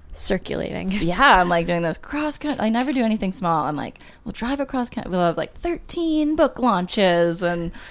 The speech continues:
Speaker 2: you know, it's, it's still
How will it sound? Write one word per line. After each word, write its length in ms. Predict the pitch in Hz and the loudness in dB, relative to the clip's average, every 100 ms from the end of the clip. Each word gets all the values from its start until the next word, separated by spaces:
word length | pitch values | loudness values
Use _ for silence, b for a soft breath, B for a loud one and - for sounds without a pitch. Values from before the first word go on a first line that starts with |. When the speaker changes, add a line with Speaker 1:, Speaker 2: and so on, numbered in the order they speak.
| B 233 B | B -14 B
Speaker 2:
you 160 | 185 | -6
know, 320 | 165 147 170 185 - | -4 -4 -6 -8 -8
it's, 480 | 180 165 - - - - - | -8 -8 -12 -14 -14 -14 0
it's 200 | 170 - | 2 4
still 640 | - 190 185 175 170 170 | 2 0 2 2 2 0